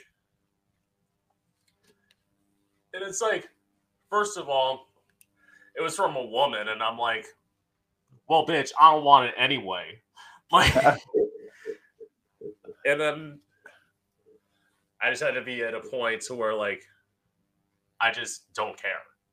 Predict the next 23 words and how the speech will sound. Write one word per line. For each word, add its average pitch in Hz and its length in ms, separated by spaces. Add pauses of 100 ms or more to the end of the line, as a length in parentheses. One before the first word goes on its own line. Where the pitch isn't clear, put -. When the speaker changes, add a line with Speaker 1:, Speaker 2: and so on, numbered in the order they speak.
(680)
Speaker 2:
Yeah. - 200 (400)
Speaker 1:
Like, 120 320
now, 131 120
Speaker 2:
Yeah, 127 240
Speaker 1:
I 131 80
Speaker 2:
so - 20
Speaker 1:
will 135 220
admit, 107 260
I 131 160
edit 120 280
my 120 180
stuff 104 440 (600)
a 135 80
little 104 320
bit, 107 240 (140)
like, 104 220
post 113 360
it, 104 140
filter 113 420
it, 104 120
all 101 240
of 92 80
that 95 220